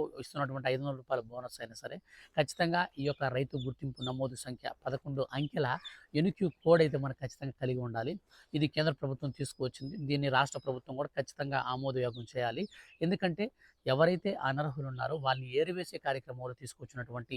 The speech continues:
ఈ యొక్క రైతు గుర్తింపు నమోదు సంఖ్య ఉంది కాబట్టి, so, అనర్హులను తీసివేయడం కోసం తీసుకొచ్చింది. ఖచ్చితంగా అందరూ కూడా అప్లై అయితే చేసుకోండి. అప్లై చేసుకున్న తర్వాత మీకు ఒక యూనిక్ కోడ్ వస్తుంది. ఆ కోడ్ ఉంటే సరిపోతుంది. మీకు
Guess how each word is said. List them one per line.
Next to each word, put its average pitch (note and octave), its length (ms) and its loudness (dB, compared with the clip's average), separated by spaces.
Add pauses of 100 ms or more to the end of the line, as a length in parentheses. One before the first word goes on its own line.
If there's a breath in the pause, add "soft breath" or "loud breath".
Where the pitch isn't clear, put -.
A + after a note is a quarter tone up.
ఈ C#3+ 120 -4
యొక్క C3+ 200 -2 (500 loud breath)
రైతు D#3 280 6
గుర్తింపు C#3+ 500 -2
నమోదు C3 340 -6
సంఖ్య B2 320 -12
ఉంది A#2+ 140 -10
కాబట్టి, A#2 380 -6 (320 loud breath)
so, - 120 -2
అనర్హులను D3+ 420 4
తీసివేయడం C3+ 480 -2
కోసం B2+ 280 -6
తీసుకొచ్చింది. C3 580 -10
ఖచ్చితంగా C#3 440 -2
అందరూ B2+ 220 0
కూడా C3 240 2
అప్లై C#3 260 2
అయితే C3 280 -2
చేసుకోండి. C3 500 -4 (400 loud breath)
అప్లై D3 260 2
చేసుకున్న C#3+ 360 -2
తర్వాత C#3 300 0
మీకు C#3 200 -2
ఒక B2+ 140 -4
యూనిక్ B2+ 420 -4
కోడ్ C3 240 0
వస్తుంది. D#3+ 260 -2
ఆ D3 120 4
కోడ్ C#3 260 0
ఉంటే C3+ 160 -2
సరిపోతుంది. C3 540 -6
మీకు C#3 260 0